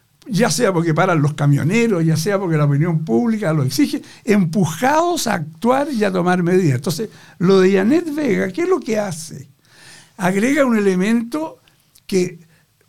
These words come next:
pone en cuestión cuál es la verdadera posición del gobierno del presidente <coughs> Boric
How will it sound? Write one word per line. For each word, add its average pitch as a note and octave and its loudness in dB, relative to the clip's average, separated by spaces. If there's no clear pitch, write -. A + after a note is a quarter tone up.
pone D4 0
en F3+ -2
cuestión B3 -2
cuál E4 0
es C4 2
la G3 0
verdadera G3 0
posición G#3 0
del D3 2
gobierno G3 2
del D#3+ 0
presidente E3+ 0
<coughs> D#3+ 2
Boric A3+ -2